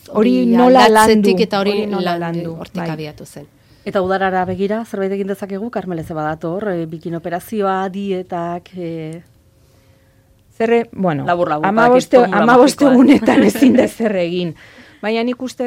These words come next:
Speaker 1: dut importantea dela, gauza bat dela osasun, osasuna,
Speaker 2: Mhm.
Speaker 1: eta beste gauza bat dela edertasuna. Ze gertatzen da, gu bizi garela gizarte azkar batean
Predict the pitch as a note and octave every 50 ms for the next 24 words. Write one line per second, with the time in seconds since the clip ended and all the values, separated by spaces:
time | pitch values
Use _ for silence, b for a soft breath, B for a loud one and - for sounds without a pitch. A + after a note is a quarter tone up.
0 | B3+ C4 B3+ - G#3 F#3+ F#3 F#3 G#3 G#3 - A#3 A3+ A3+ A3+ A#3 A3+ A3+ A3+ A3+
1 | A3+ A3+ A#3 A#3+ A#3+ A#3+ A#3 A3+ G#3+ G3 F3+ E3+ D#3+ D#3+ D#3+ - _ _ _ -
2 | G3 G#3+ A#3 B3+ B3+ - C#4+ C4+ C4+ B3+ A#3+ A#3+ A#3+ B3 A#3+ A3+ G3+ F#3+ G3+ -
3 | A#3 A#3 A3+ - A#3+ A3+ G#3+ G#3 - - _ F#3 F3+ - - C4 C4 C4 - G#3+
4 | F#3+ E3+ E3 F#3 C4+ - - - - - D4 C#4+ C#4+ A3 C4+ D#4+ - - G#3 G3+
5 | A3 A3 A3+ A#3+ - - C4 B3 B3 B3+ A#3+ - B3 B3+ B3 B3 A#3 B3 B3 B3+
6 | B3+ B3 G#3+ F#3 F#3+ G3+ G3 - G#3 G3 - - F#3 E3 D#3 D3 C#3+ D3+ b b
7 | b b b b b b b b b b b b - - A#3 A#3 A#3+ B3+ - C#4
8 | B3+ C4 C4+ C4+ C4+ C#4 C4 A3 G3+ G3+ G3 G#3 - - A3+ G#3+ G#3+ G#3 A3 A3+
9 | A3+ G#3+ F#3 E3+ E3 E3+ E3+ - - G3+ G3 - - G3 G3 F#3+ - - A3 G#3+
10 | G#3+ G#3+ A3 A3 - C4 B3+ C4 C4+ C#4+ D#4